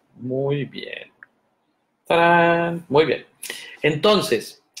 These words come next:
eh, San Ignacio de Antioquía, perdón, la semana pasada vimos a San Ignacio de Antioquía,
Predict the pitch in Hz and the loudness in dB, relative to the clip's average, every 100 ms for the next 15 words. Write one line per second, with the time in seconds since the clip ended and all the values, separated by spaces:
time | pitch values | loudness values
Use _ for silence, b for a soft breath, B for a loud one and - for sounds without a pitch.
0 | B B - 160 165 165 - - - 180 | B B -2 2 4 4 0 -4 -4 -2
1 | 170 175 233 247 254 254 254 240 240 185 | 0 0 0 -2 0 2 4 2 0 0
2 | 190 190 190 185 - 220 123 - 151 151 | 2 2 0 -2 -2 0 0 2 4 4
3 | - _ _ _ 143 139 143 180 196 185 | 2 _ _ _ -8 -2 0 2 2 2
4 | 180 175 180 151 - 123 117 117 120 - | 0 0 -2 -4 -4 -6 -6 -8 -8 -6
5 | 131 131 131 170 175 294 311 | -8 -8 -10 -12 -8 -8 -10